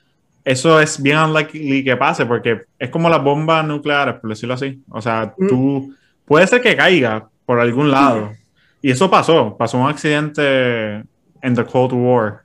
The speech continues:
Speaker 1: este, en la playa de Pala-, Palamares, en España, que se estrelló un cohete esta-, no, un avión estadounidense y tumbó bombas,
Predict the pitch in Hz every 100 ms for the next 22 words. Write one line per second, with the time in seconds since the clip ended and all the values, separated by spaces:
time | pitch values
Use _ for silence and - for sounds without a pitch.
0 | _ 120 107 - 110 104 104 104 104 107
1 | 117 127 120 113 113 113 113 - 107 107
2 | 123 120 - - - - - - - 120
3 | 110 107 - 117 110 107 113 110 107 104
4 | 104 117 107 113 110 110 117 123 127 127
5 | 127 127 127 123 123 - _ _ _ _
6 | - 123 135 131 127 127 120 120 117 117
7 | 127 131 135 135 135 135 139 131 131 135
8 | 143 160 - 120 117 110 107 113 113 127
9 | 131 135 135 131 131 - -